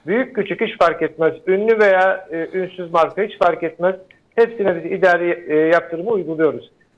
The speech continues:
Fahiş zam yapmaya kalkan firmalar için de aynı şekilde haksız fiyat denetleme kurulunun radarına takıldıkları anda onlara da gerekli cezayı kesiyoruz ama seksen beş doksan milyonluk bir ülkede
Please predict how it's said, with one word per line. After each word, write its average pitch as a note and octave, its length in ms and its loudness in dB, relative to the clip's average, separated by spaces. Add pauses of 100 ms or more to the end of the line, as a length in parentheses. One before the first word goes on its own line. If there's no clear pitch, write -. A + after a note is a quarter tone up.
(140)
Fahiş G#3 400 2
zam G3+ 180 4
yapmaya F3+ 320 -2
kalkan E3+ 420 0
firmalar D#3+ 280 0
için D3+ 240 -8
de D3 60 4
aynı D#3 240 2
şekilde D3+ 320 -2
haksız D#3+ 240 -2 (100)
fiyat D#3 220 2
denetleme D3+ 400 0
kurulunun D3 380 -4
radarına D3+ 380 2
takıldıkları D3+ 580 2
anda D3 380 0 (340)
onlara F3+ 300 2
da F3 40 0
gerekli D#3 380 0
cezayı D#3 360 2
kesiyoruz F#3 360 -2
ama G3 280 2 (380)
seksen F#3+ 400 2
beş G3 200 -2
doksan F#3+ 380 2
milyonluk F3+ 400 -4
bir E3+ 60 -10
ülkede E3 680 0